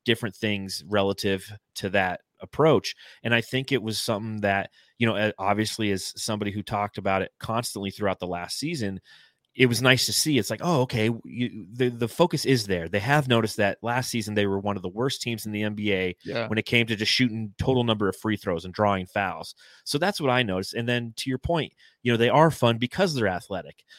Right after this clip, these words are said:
Speaker 1: And we know that Chris Paul isn't somebody who you would necessarily define as athletic.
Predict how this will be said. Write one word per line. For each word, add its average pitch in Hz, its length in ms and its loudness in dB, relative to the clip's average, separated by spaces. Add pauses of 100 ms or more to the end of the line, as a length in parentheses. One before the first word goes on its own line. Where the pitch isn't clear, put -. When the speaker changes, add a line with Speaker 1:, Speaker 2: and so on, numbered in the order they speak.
(180)
Speaker 1:
And 110 320 0 (140)
we 127 160 0
know 156 220 2
that 147 240 0
Chris 143 240 0
Paul 123 320 2
isn't 104 240 -4 (240)
somebody 104 320 -2
who 107 80 -2
you 104 200 -2
would 98 220 -10
necessarily 101 640 -4
define 95 440 -8
as 87 300 -12
athletic. 113 640 -4